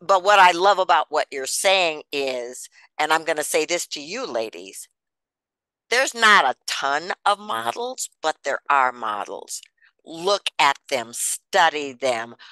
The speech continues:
understand what they're doing and how they're doing it, and see if it can apply to any area of your life. Because the more of us that heal, the more of us that change and transform,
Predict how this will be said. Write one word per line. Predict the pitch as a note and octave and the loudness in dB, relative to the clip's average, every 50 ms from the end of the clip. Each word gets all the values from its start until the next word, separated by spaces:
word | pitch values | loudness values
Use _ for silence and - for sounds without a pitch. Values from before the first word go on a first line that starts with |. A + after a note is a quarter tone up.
| - - _ - | -20 -20 _ -2
understand | - F3+ F#3 F#3 F3+ F#3 - - - F#3 E3+ E3 E3 E3 | -2 -2 -2 -2 -4 -4 -4 -2 0 2 2 2 2 0
what | D3 D#3 D3+ _ - | -2 -4 -4 _ -4
they're | D#3+ D3 C#3+ | -6 -6 -6
doing | - - D#3 D#3 C#3+ C#3 C#3+ C#3+ C#3 | -8 -10 -10 -8 -6 -6 -6 -6 -6
and | C3+ | -4
how | C3+ - - E3 D3+ D3+ D3+ D3+ | -4 -2 2 4 4 4 4 2
they're | - D3+ D3 D3 C#3+ C3+ - | 0 -4 -4 -4 -4 -8 -10
doing | - D#3 D3+ D3 D3 D3 | -12 -8 -6 -4 -2 -2
it, | D3 C#3+ | -2 0
and | C#3+ C#3 C#3 | -2 -2 -4
see | - - - - F3+ F#3 E3+ E3+ | -2 -2 -2 0 0 0 0 -2
if | - - - | -4 -4 -4
it | E3+ D3+ - | -6 -6 -6
can | - D#3+ C#3 | -6 -8 -6
apply | B2+ - _ - - E3+ D#3+ D3+ D3+ D3 C#3 - - | -8 -8 _ -6 0 2 4 6 6 4 2 0 -4
to | - - _ - | -8 -8 _ -8
any | D3 D3 D#3 D3+ - _ | -8 -8 -8 -10 -8 _
area | - D3 C#3+ C#3+ D3 D3 D#3 D#3 D#3 - - | -2 -2 0 0 0 0 0 0 0 0 0
of | D#3 D3+ D3 | 0 -2 -2
your | D3 C#3 C3+ | -2 -8 -4
life. | B2+ C3 B2+ B2 C#3 D3 E3+ - - - - - - - _ | 0 2 2 2 2 0 -2 -6 -12 -18 -18 -18 -18 -16 _
Because | - E3+ - F3+ E3 - | -10 -6 -4 -4 -4 -2
the | - D#3+ | -2 -2
more | D3+ D3+ D3+ D#3+ E3+ F#3+ F#3+ | -2 -2 -4 -2 0 2 2
of | F3+ D#3+ | 2 2
us | E3+ D3+ - | 0 -2 -2
that | - - C#3+ - | -2 -6 -6 -6
heal, | - D3+ D3 C#3+ D3+ D#3+ D#3+ | -6 -8 -6 -4 -4 -4 -4
the | D#3 D3 | -4 -6
more | C3 C3+ D3 D#3 D#3+ D#3 | -6 -4 -2 0 2 2
of | D#3 D3+ | 2 2
us | D3 D3 - - | 0 -2 -4 -6
that | - C3+ B2+ - - | -8 -10 -10 -8 -8
change | - - - C3 C#3 C#3+ D3+ D#3+ F#3 G#3+ A#3+ - - - - - - - - _ _ _ _ _ | -6 -4 -4 -2 -4 -4 -4 -6 -8 -10 -12 -14 -14 -14 -16 -18 -20 -20 -20 _ _ _ _ _
and | - D#3+ D3 - | -6 -6 -6 -6
transform, | - - - F#3+ F3+ F3 E3 - - - - F3 E3+ F3 F3 F3+ F#3+ G3+ | -6 -2 0 2 2 2 0 -2 -6 -6 -2 0 2 4 4 4 2 2